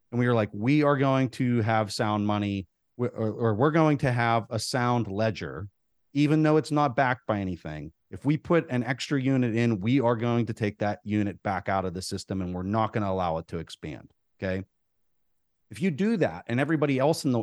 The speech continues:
on the planet is also on their own ledger system that's not backed by gold or backed by anything, th-, you are incentivizing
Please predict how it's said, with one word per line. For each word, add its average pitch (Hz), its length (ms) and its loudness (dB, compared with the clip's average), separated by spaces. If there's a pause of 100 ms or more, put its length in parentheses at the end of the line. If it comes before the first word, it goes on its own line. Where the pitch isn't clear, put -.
on 117 140 0
the 107 60 0
planet 147 500 0 (540)
is 135 380 0 (320)
also 147 560 2
on 107 420 -2 (140)
their 110 260 0
own 120 280 4
ledger 113 400 0
system 104 420 -4
that's 98 200 -6
not 101 240 -4
backed 95 280 -4
by 90 160 -2
gold 92 360 -6
or 90 80 -6
backed 82 300 -6
by 82 140 -6
anything, 92 460 -4 (680)
th-, 120 120 -10 (540)
you 147 300 -2
are 151 120 0
incentivizing 123 1400 0